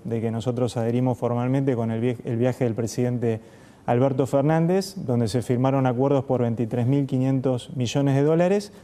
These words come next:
de los cuales todavía ninguno de esos se ha iniciado. Entonces, eso yo creo que tenemos mucho que hacer en los próximos años para que eso se implemente. Cuando eso suceda,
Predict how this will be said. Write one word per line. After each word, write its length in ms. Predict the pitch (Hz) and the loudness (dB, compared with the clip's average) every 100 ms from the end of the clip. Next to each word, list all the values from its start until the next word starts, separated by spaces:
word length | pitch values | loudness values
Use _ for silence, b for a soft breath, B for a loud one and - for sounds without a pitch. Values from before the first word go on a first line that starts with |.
| B B B | B B B
de 80 | 131 | 0
los 100 | 117 | 2
cuales 260 | 165 165 160 | 2 2 2
todavía 360 | 147 143 165 | 2 4 4
ninguno 420 | 151 139 160 156 147 | 2 2 2 2 2
de 120 | 147 | 0
esos 440 | 143 156 151 - - | 0 -4 -4 -10 -8
se 160 | - | -2
ha 20 | 139 | 0
iniciado. 520 | 143 127 190 160 117 | 0 0 2 2 2
Entonces, 520 | 110 131 - 107 - B B B B - - | 0 -2 -2 -6 -8 B B B B -20 -4
eso 460 | 170 - 175 175 - - - - - | 0 2 2 0 -6 -20 -20 -16 -6
yo 180 | - 135 | -2 2
creo 220 | 156 139 | 2 2
que 220 | 135 139 | 2 2
tenemos 440 | 131 127 135 143 131 | 2 0 2 2 2
mucho 360 | 147 147 147 | 0 0 0
que 80 | 123 | 0
hacer 340 | 113 143 143 - | 0 0 0 0
en 120 | 123 | -2
los 100 | 117 | 0
próximos 480 | 135 127 131 127 143 | 0 0 0 0 0
años 240 | 151 151 | 0 0
para 240 | - 120 | 0 0
que 80 | 120 | 0
eso 140 | 123 127 | 0 0
se 100 | 123 | -2
implemente. 480 | 117 117 113 110 | 0 0 0 0
Cuando 240 | 110 123 170 | 0 2 2
eso 180 | 170 151 | 0 0
suceda, 600 | 135 - 180 202 170 | 0 0 2 2 0